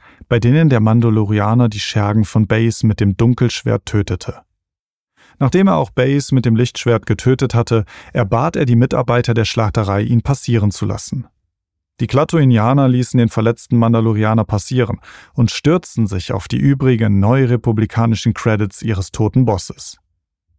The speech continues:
Zur gleichen Zeit kontrollierte eine klatuinianische Familie den Raumhafen und den oberen Bezirk von Mos Espa auf Tatooine.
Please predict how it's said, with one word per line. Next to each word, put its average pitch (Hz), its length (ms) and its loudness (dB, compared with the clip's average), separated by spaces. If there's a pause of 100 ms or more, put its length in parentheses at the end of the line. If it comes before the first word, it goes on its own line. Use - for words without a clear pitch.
(560)
Zur - 160 -2
gleichen 165 380 0
Zeit 127 400 -2
kontrollierte 120 640 0
eine 117 160 0
klatuinianische 110 880 0
Familie 113 540 2
den 104 160 0
Raumhafen 104 680 0
und 95 120 -4
den 101 120 0
oberen 117 440 0
Bezirk 113 420 0
von 107 180 -2
Mos 107 280 0
Espa 120 500 -2
auf - 220 -6
Tatooine. 110 680 -2